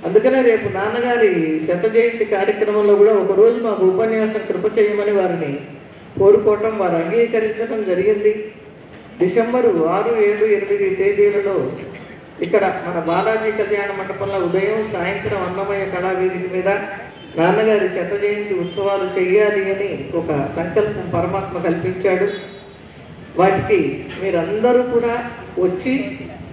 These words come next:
ఆ కార్యక్రమాన్ని జయప్రదం చేయాలి అని ముందుగా విన్నపం చేస్తూ,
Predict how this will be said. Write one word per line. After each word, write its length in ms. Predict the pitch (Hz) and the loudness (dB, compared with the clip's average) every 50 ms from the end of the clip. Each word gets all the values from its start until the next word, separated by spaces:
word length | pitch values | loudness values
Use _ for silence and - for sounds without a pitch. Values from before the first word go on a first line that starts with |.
| - - - - - - - 160 | -18 -18 -18 -20 -18 -6 -2 -2
ఆ 60 | 156 | 0
కార్యక్రమాన్ని 800 | 160 170 175 202 233 254 247 - 240 226 226 226 226 214 208 | 0 2 2 4 4 2 2 0 -2 -2 -2 -2 0 0 2
జయప్రదం 540 | 170 185 185 196 214 - - - - 247 254 | 2 4 4 4 4 2 0 -4 -4 -4 -2
చేయాలి 720 | 220 214 - - 202 196 196 214 220 214 214 214 214 214 214 | -4 -4 0 0 2 4 4 4 4 4 2 2 0 0 0
అని 160 | 202 185 180 | -2 -4 -6
ముందుగా 580 | 180 185 196 214 208 214 190 - - - - - - - - - - - - | 0 2 4 4 6 4 4 0 -4 -8 -12 -14 -16 -16 -18 -20 -20 -12 -8
విన్నపం 420 | 180 175 190 208 202 214 214 220 - 180 | -6 -4 -2 -2 -2 -2 -4 -4 -2 -2
చేస్తూ, 420 | 180 180 - - - 202 208 - | -2 -2 -2 -4 -4 -2 -2 -2